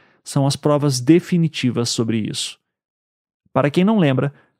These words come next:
as gravações são tão reveladoras e demonstram um trabalho policial tão desastroso que chegaram a tentar fazer um dos acusados confessar um terceiro caso de criança desaparecida no Paraná na época.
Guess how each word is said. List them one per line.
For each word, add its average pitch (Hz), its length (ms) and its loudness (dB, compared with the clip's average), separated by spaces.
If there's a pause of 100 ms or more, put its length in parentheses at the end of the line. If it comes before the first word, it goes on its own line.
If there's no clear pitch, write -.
as 127 160 -2
gravações 131 480 0
são 131 320 -2
tão 208 140 2
reveladoras 151 720 2
e 117 60 0
demonstram 120 460 2
um 123 40 0
trabalho 113 300 0
policial 113 500 -2 (140)
tão 208 180 4
desastroso 127 760 0 (400)
que 160 80 -4
chegaram 190 460 2
a 185 60 2
tentar 165 260 -2
fazer 147 320 2
um 175 80 4
dos 196 160 2
acusados 131 420 0
confessar 139 440 -2
um 151 80 2
terceiro 190 680 2
caso 131 420 -2
de 113 100 -4
criança 127 380 0
desaparecida 120 640 0
no 120 100 0
Paraná 117 340 -2
na 110 140 -2
época. - 460 -8